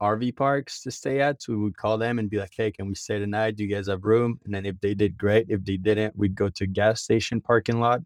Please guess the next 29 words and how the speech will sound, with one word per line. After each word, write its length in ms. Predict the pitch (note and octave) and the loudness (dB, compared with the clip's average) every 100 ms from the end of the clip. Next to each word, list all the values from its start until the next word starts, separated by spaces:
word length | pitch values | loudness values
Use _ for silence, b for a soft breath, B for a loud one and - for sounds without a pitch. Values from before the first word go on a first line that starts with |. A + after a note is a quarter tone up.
| - | -2
or 260 | G#2 G#2 | 2 2
a 240 | G2+ G#2+ A2 | 2 0 -4
Walmart 480 | G#2 G#2+ G#2 G2+ - | 0 2 2 0 -2
parking 300 | G2+ - G#2 | -4 -2 0
lot. 220 | G2 G#2 - | 0 0 -2
The 100 | G2+ | 0
problem 400 | - C3 D3+ C3 | 4 4 4 2
with 140 | A2 | 2
that 240 | A2+ A2 G#2+ | 4 2 2
is 340 | - G#2 G2+ A2 | -4 -4 -4 -4
when 160 | G#2 G#2 | -2 0
you're 100 | G#2+ | 0
not 200 | A2 A2 | 2 2
an 140 | G2 - | 0 -2
R 160 | A2+ | -2
V 160 | A2 F#2+ | 0 -4
camp, 420 | - C#3 B2 G#2 _ | -4 -4 -2 -6 _
you 160 | A2 G#2+ | -4 -4
can't 400 | - B2 A#2 - | -4 -2 -2 -4
plug 380 | - A2 G#2+ G#2 | -2 0 2 0
your 140 | G#2+ | 0
R 180 | G#2+ G#2 | 2 0
V 160 | G#2 G2+ | 0 -2
with 160 | G2 | -4
the 100 | G2 | -2
water 500 | G2+ A2+ B2 B2 B2 - | 2 4 6 6 4 2
and 160 | G#2 | -4
the 60 | F2+ | -4
power. 460 | - A2 G#2 - | -2 -2 -2 -10